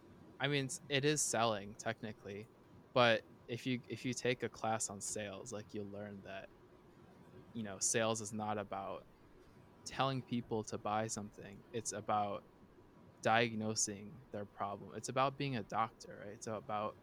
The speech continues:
diagnosing their problem and deeply understanding them at an empathetic human level and presenting them a solution that will solve their pain.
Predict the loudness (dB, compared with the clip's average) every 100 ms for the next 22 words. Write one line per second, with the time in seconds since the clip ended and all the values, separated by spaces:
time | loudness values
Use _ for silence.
0 | -20 -20 -20 -6 4 6 6 2 -2 -2
1 | -4 -6 -4 -2 -2 0 0 0 -4 -4
2 | -6 -4 -4 -4 -4 -6 -6 -6 -8 -8
3 | -6 -6 -8 -10 -12 -12 -12 -10 -12 -14
4 | -16 -8 -6 -4 -6 -8 -4 -6 -6 -12
5 | -20 -20 -20 -14 -2 2 2 0 -6 -10
6 | -16 -20 -20 -2 0 2 0 0 0 -2
7 | -6 -6 -6 -6 -6 -8 -10 -12 -8 -6
8 | -6 -8 -10 -4 0 0 -2 -6 -14 -12
9 | -12 -14